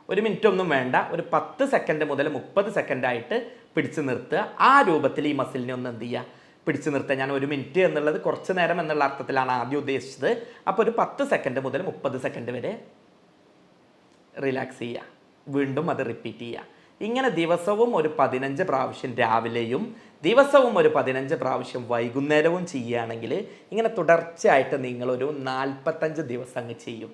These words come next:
എന്നിട്ട് ഇതിൻ്റെ താഴെ കമന്റ് ഇടും. നിങ്ങൾക്ക് മൂത്രത്തിൽ ചെറിയ തരത്തിലുള്ള പ്രോസ്റ്റേറ്റിൻ്റെ തുടക്കമാണെങ്കിൽ ഇത് തന്നെ നിങ്ങൾക്ക് ധാരാളമാണ്. അപ്പോൾ വീണ്ടും ഓർമ്മിപ്പിക്കുകയാണ്, ഭക്ഷണത്തിൽ അമിതമായിട്ട് നോൺ വെജ്, റെഡ് മീറ്റ്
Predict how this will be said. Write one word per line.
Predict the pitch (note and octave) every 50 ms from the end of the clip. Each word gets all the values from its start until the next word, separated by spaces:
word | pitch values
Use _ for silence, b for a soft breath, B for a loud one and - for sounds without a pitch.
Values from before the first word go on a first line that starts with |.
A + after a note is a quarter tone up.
| - - b b b b b b b - B3+
എന്നിട്ട് | C4 C4+ C4+ C4+ F3+ C3+
ഇതിൻ്റെ | B2+ B2 B2+ B2+ - -
താഴെ | A#2+ A#2 A#2 A2+ A#2+ A#2+ - -
കമന്റ് | - B2+ A#2 A2+ A#2 A#2 A2 - -
ഇടും. | - - - - b b b b b b
നിങ്ങൾക്ക് | D3+ D#3+ E3 D#3+ F3+ F3 D3+
മൂത്രത്തിൽ | C#3 C3+ C#3 D3+ D3 C#3+ F3 F3+ F3 F3+ -
ചെറിയ | C3+ B2+ B2+ D3+ G3+ G3+ F#3
തരത്തിലുള്ള | C#3+ B2+ A#2+ - C#3+ C3+ C3 C3 C3 C3
പ്രോസ്റ്റേറ്റിൻ്റെ | - B2+ B2 - - A#2+ A2+ B2+ B2 B2+ B2 - -
തുടക്കമാണെങ്കിൽ | B2 A#2+ A2+ B2 - - D3+ C#3 B2 A#2+ A#2+ A#2+ B2+ B2 D#3 G3+ G3+ B B B B B - G3+
ഇത് | F#3+ A#3 G#3+
തന്നെ | A#3 A3+ G#3+ G3 C#3+ B2+
നിങ്ങൾക്ക് | B2 B2+ A#2+ - - - C3 - - -
ധാരാളമാണ്. | - C3+ C3 C3+ C#3+ D#3 D#3+ E3 D3 B2+ B2+ B2 G#2 A2+ A2+ - B B B B B B -
അപ്പോൾ | - G#3 F3+ D3 C#3+
വീണ്ടും | D#3 D#3+ E3+ F3 F#3+ G3 G3+ F3+ B3+ A#3 G#3 D#3+
ഓർമ്മിപ്പിക്കുകയാണ്, | E3+ C#3 B2 B2 B2 - A#2+ - - B2 A2 A2 A#2 A2+ - b b b b b b -
ഭക്ഷണത്തിൽ | D3 D3 D3 - - G3+ G3 G3 - D#3 B2+ C#3+ - F3 - - - - B2+ B2
അമിതമായിട്ട് | B2 B2+ C3+ - G#3+ E3 C#3+ C3+ B2 A2+ A2 - - - A2+ A2 A#2 B2+ B2
നോൺ | B2 A#2+ B2 B2+ B2 B2+
വെജ്, | B2+ A#2+ D#3 G3 F3+ C#3
റെഡ് | A#2 A2 A#2 A#2
മീറ്റ് | A#2+ A#2 - F3